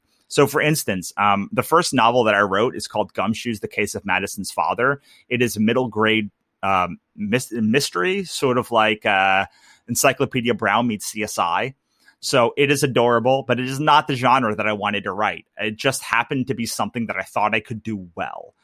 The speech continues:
And, uh, uh, I, I think that my strength has always been structure, and, uh, not, and, and middle grade fiction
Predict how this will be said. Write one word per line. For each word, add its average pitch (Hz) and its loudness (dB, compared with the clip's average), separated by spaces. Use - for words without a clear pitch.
And, 110 2
uh, 98 2
uh, 98 0
I, 120 0
I 120 0
think 127 -2
that 107 0
my 107 0
strength 107 -4
has 113 -8
always 104 -8
been 98 -8
structure, 160 -10
and, 107 0
uh, 107 2
not, 117 2
and, 110 2
and 104 -2
middle 131 2
grade 127 -2
fiction 160 -8